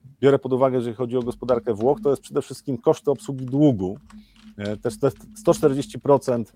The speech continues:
e, długu do P K B rządowego, to jest coś, co, e, ze względu na to, że w dwa tysiące dwudziestym roku, dwa tysiące dwudziestym pierwszym mieliśmy rekordową niskie,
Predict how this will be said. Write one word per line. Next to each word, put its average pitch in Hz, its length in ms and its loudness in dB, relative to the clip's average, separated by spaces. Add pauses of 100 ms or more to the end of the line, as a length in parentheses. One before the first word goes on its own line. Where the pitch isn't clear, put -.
e, 113 400 -4
długu 135 360 0
do 120 100 0
P 123 140 -2
K 123 140 0
B 123 140 4
rządowego, 123 680 2 (600)
to 143 100 2
jest 151 200 2
coś, 165 260 2
co, 147 420 4
e, 127 240 -2
ze 117 160 -8
względu 156 360 -2
na 135 200 4
to, 87 240 -6
że 120 260 0
w 107 160 -14
dwa 123 140 2
tysiące 131 320 -8
dwudziestym 120 360 -6
roku, 110 300 -4
dwa 113 140 -6
tysiące 117 300 -12
dwudziestym 117 280 -8
pierwszym 113 380 -8
mieliśmy 120 340 -8
rekordową 127 540 0
niskie, 135 540 -4